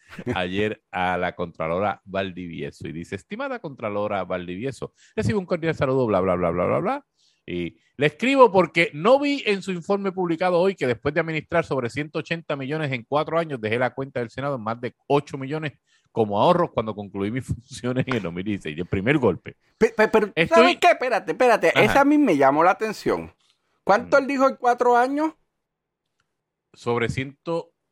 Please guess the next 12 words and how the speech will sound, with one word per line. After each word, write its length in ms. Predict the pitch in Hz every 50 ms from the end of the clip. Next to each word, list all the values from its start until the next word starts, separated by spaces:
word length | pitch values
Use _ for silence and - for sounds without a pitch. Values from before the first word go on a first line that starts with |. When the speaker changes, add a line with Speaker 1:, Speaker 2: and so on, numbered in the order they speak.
| _
Speaker 1:
ochenta 540 | - 127 123 - 139 135 135 131 - 143 127
millones 380 | 120 113 110 113 120 127 120 110
en 80 | 98
cuatro 300 | - 98 92 92 98 90
años. 140 | 73 - _ _
Speaker 2:
Si 120 | - 208 202
decimos 720 | 190 185 180 - 226 247 262 269 277 269 262 254 247 240
entonces 480 | 226 214 - - 226 240 226 247 240 -
ciento 380 | - 233 220 214 - _ 240 233
ochenta 520 | - - 247 240 233 214 202 214 196 190
entre 300 | 190 170 - 180 180 -
cuatro 640 | - 180 190 196 202 202 196 - 160 151 151 151 165